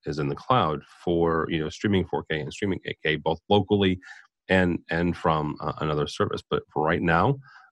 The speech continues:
uh, there isn't one, uh, that I'm aware of, uh, and so that'll mean, that'll mean that, that, you know, technology professionals like yourselves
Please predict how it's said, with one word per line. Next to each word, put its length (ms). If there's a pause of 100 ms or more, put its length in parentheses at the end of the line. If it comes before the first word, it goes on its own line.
uh, 140
there 160
isn't 300
one, 280 (180)
uh, 160
that 160
I'm 100
aware 260
of, 220 (280)
uh, 160
and 140
so 100
that'll 220
mean, 420
that'll 180
mean 240
that, 260 (160)
that, 160 (120)
you 140
know, 80
technology 440
professionals 520
like 180
yourselves 420